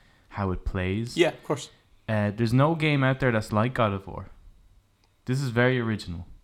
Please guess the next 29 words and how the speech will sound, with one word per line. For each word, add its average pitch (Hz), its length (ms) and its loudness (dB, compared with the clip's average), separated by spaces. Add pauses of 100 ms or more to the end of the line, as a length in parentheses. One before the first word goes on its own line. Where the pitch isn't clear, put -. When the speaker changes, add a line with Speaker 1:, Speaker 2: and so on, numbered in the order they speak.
(200)
Speaker 2:
Oh, 139 40 4
Speaker 1:
Like, 233 120 6
Speaker 2:
yeah. 127 160 2
Speaker 1:
the 113 80 -4
combat 123 420 4
is 98 100 -4
not 98 320 0
like 92 380 -4
any 95 240 -4
other 87 120 -8
game. 87 240 -10 (460)
Speaker 2:
No. 131 160 -6 (1500)
Speaker 1:
It 104 180 0
has 117 400 4
a 98 520 -2 (200)
Speaker 2:
Not 165 160 4
completely. 151 500 -2 (1000)
Speaker 1:
Yeah, 139 160 4
you 120 160 6
know, 113 120 6
like, 110 140 0
it 127 100 6
has 139 240 4
a, 117 400 2
almost 127 460 2
like 117 160 0
a, 101 280 0 (460)
a 98 80 -6
fighter 107 640 -2